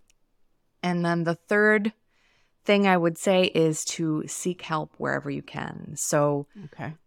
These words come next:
Speaker 1: not everybody is in a financial situation right now where they can have a coach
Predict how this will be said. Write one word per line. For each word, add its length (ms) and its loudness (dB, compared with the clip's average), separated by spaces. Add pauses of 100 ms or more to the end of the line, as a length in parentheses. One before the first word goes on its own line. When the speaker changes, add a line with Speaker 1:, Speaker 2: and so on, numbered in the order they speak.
(140)
Speaker 1:
not 280 8
everybody 600 6
is 380 2
in 160 -2
a 60 0
financial 500 0
situation 640 -4
right 180 -2
now 280 0
where 180 4
they 220 2
can 240 -6
have 280 0
a 60 0
coach 500 -4